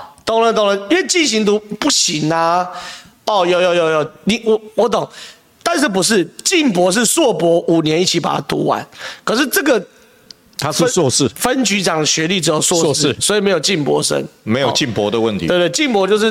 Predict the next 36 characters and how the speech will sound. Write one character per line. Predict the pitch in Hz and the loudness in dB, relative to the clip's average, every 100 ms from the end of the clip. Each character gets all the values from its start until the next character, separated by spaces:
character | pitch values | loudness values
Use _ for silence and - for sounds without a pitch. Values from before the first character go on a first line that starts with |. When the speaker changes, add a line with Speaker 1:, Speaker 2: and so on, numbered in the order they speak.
| - | -2
Speaker 1:
一 | - | -4
进 | 170 233 | -2 0
去 | 196 | 2
就 | 196 | 0
签 | 196 185 | 0 0
下 | 185 160 | 0 0
去 | - 170 | 0 0
啊， | |
Speaker 2:
嗯。 | 147 | 0
Speaker 1:
硕 | 208 180 | 0 0
博 | 151 | 2
一 | 156 | 0
起 | 147 | 0
读 | 139 156 | -2 -2
完 | 143 147 | -2 -4
了。 | 135 | -4
我 | 180 185 | -2 0
那 | 208 | 2
时 | |
候 | 185 | 2
我 | 165 | 2
老 | 151 | 2
师 | 135 175 | 2 2
也 | 160 131 - - - - | 2 0 -6 -12 -10 -8
要 | 175 | -8
骗 | 165 214 160 143 | -4 -2 0 -2
我 | |
说 | 135 156 156 | 0 2 2
要 | 151 | 2
他 | 147 | 0
妈 | 147 147 | 0 0
的 | 143 | 0
进 | 135 170 139 | -2 -2 -2
读 | 131 | -2
博 | 170 156 160 | -4 -4 -6
士， | - - | -6 -10